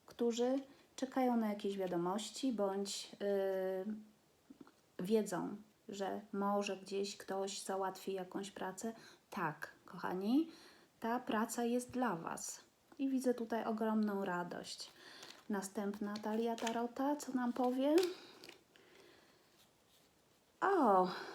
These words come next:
tu w ogóle z innej, zupełnie inne. Tutaj mamy kartę głupiec, siódemkę denarów i cesarzową. Ja Wam tak pokażę to,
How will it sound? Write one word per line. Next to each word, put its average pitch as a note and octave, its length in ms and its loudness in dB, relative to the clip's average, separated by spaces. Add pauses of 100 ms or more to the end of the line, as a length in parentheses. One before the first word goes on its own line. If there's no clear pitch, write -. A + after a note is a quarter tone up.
(160)
tu D#4+ 160 4
w C4+ 40 6
ogóle A3 280 4
z G#3+ 100 -6
innej, E3 560 2 (340)
zupełnie G#3+ 600 0
inne. F3+ 520 -2 (720)
Tutaj C4 360 2
mamy G3+ 600 2 (960)
kartę G3 320 -2
głupiec, A#3+ 680 0 (160)
siódemkę G3+ 480 0
denarów E3+ 720 0 (360)
i B3 120 0
cesarzową. F3+ 680 0 (380)
Ja B3+ 160 0
Wam G3 200 -4
tak F#3+ 220 -10
pokażę G3 440 -4
to, F#3 300 -6